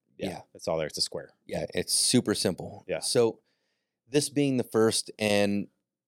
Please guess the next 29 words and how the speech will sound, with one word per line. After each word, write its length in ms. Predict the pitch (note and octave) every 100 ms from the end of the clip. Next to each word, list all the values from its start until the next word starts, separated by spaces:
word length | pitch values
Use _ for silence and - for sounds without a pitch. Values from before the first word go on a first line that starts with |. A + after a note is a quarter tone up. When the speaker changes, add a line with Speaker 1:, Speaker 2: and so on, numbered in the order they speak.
| _ _ _ -
Speaker 2:
I 40 | A2
didn't 260 | A2 B2+
really 220 | A2 A#2
have 260 | A2 A2+ A2+
anybody, 720 | A2 G#2+ G#2 G#2 G#2 G2+ - _ _ _ _ _ -
um, 480 | G#2 G2+ F#2+ F2+ F#2+ _ _
to 500 | - - G2+ F#2+ F#2 F2
consult 420 | G#2 F2+ C3 D#3
with. 500 | - F2 - - - - _ _
So 160 | - -
I 40 |
had 80 | A#2
to 60 | A2+
just 260 | G#2 G2 - _ _ _ _ -
learn 320 | G#2+ A2+ A#2 A2+
all 140 | G#2+
this 180 | G2 -
myself 560 | F#2+ - F#2+ F2+ - -
and 320 | G2+ F2+ F2
do 180 | G#2 G2
it 200 | F#2+ - _ _ _ _ _ _ _
myself. 520 | - - G#2 F#2 - - _ _ _ -
So 280 | - G#2+
I 80 | G2
said, 240 | F2+ G#2 G2
"Okay, 240 | G2 F#2
let's 220 | F#2 B2 -
scale 300 | - G#2+ G2
back. 300 | F2+ E2+